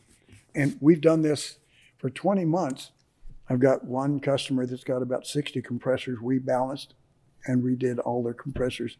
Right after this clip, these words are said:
in the last twenty months. They have no no-flow shutdowns. They don't break any springs in their digital no-flow devices. And they're not having the wear they had for years. So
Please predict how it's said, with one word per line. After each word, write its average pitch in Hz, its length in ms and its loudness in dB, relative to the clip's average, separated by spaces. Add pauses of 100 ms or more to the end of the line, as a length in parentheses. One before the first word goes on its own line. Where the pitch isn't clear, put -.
(480)
in 135 80 6
the 135 80 6
last 127 320 0
twenty 127 240 -2
months. 139 400 0 (640)
They 131 120 4
have 127 220 0
no 127 200 0
no-flow 135 420 0
shutdowns. 139 600 -4
They 127 100 -2
don't 131 240 -2
break 127 300 -4
any 165 180 8
springs 151 540 0 (460)
in 147 140 8
their 135 140 6
digital 135 480 0
no-flow 135 400 -2
devices. 120 640 -6 (640)
And 143 460 6 (840)
they're 185 120 2
not 131 220 2
having 127 320 -2
the 143 60 2
wear 127 280 -2
they 117 180 -6
had 120 320 -8
for 117 140 -6
years. 120 560 -2 (420)
So 139 540 6